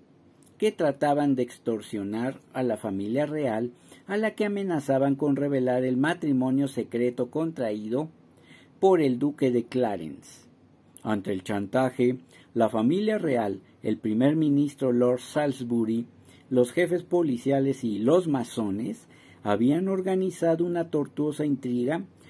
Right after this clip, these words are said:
para silenciar a las mujeres de la vida galante. Hoy, el East End londinense ha cambiado.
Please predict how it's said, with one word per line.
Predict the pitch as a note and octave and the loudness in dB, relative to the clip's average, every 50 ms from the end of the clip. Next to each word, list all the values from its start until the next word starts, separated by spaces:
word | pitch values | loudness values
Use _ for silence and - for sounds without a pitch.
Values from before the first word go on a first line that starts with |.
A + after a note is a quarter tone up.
| - - - - | -20 -20 -8 -4
para | - G#2+ G#2+ G#2+ G#2+ | -2 -2 -2 -2 -4
silenciar | G#2+ - - G#2 G2 G2 G2+ G2 F#2+ F#2+ - A#2+ B2 C3 C#3 C#3 | -4 -6 -6 -4 -4 -2 -2 -4 -4 -4 -2 0 0 2 2 2
a | C3+ | 2
las | C3 B2 A#2+ A#2+ | 0 0 0 0
mujeres | A#2+ A2+ G#2 - - A2+ A#2 A#2+ A#2+ B2 A#2+ B2 | -2 -2 -2 -2 -2 -2 0 0 0 0 -2 -2
de | B2 A2 G#2 | -4 -4 -4
la | G2 F2+ G#2+ | -4 -6 -6
vida | B2 B2 E3 F3+ E3 E3 D#3+ D#3 | -6 -6 -4 -2 0 0 0 0
galante. | D#3+ D#3+ D3+ C3+ A#2+ A2 F#2 - - - - - - - - - - - - - - - - - - - - - - - - - - - - - | 0 -2 -2 -2 -4 -6 -10 -12 -14 -16 -18 -18 -18 -20 -20 -20 -20 -20 -20 -20 -20 -20 -20 -20 -20 -20 -20 -20 -20 -20 -20 -20 -20 -20 -6 2
Hoy, | - F#3 F3 D#3 C#3+ D3+ E3+ F3+ - - - - _ _ - | 6 8 10 10 8 6 2 -2 -8 -16 -20 -20 _ _ -6
el | - C3+ B2 A#2 A#2 - - - | 0 2 2 2 0 -2 -4 -2
East | F3 G3 G3 F#3+ - - - - - | 0 2 2 0 -2 -8 -12 -2 2
End | F3 D#3+ D#3 C#3 C#3 C#3 C3+ - - - | 4 4 4 4 2 0 -2 -6 -12 -6
londinense | - B2 B2 B2 C#3 D#3 D#3 E3 D#3 C#3+ C3 C3 C3+ C3+ - D3 | 0 4 4 6 4 4 2 2 2 4 4 4 2 2 0 -2
ha | B2+ - | -2 0
cambiado. | - A#2 A2 A2+ C3+ E3 F3+ E3+ C3 - | 0 0 0 2 2 2 2 0 -2 -4